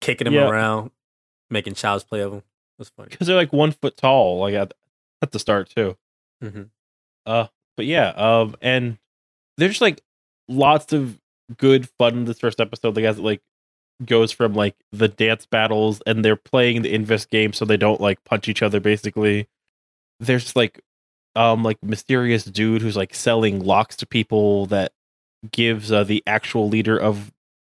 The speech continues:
Speaker 2: the team that he left, like, this, like, belt.
Speaker 1: I love that character. Sid? Oh my God.
Speaker 2: Yes, Sid.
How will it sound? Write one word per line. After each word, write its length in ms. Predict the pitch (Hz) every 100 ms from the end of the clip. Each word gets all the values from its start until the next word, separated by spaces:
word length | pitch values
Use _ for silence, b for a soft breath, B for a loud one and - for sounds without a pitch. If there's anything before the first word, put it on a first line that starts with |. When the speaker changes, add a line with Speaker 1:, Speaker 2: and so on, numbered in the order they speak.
| -
Speaker 2:
the 100 | 113
team 280 | - 120 110
that 80 | 110
he 100 | 110
left, 340 | 101 101 107 101
like, 180 | 95 - 98
this, 180 | -
like, 140 | - - -
belt. 420 | 98 - _ - _ _ _
Speaker 1:
I 180 | 127 135
love 340 | 117 110 113
that 180 | 101 101
character. 380 | - 98 90 87
Sid? 380 | - 139 147 143 _ _ _ -
Oh 200 | 113 95
my 160 | 87 90
God. 200 | 87 113
Speaker 2:
Yes, 180 | 101 _
Sid. 320 | 117 120 117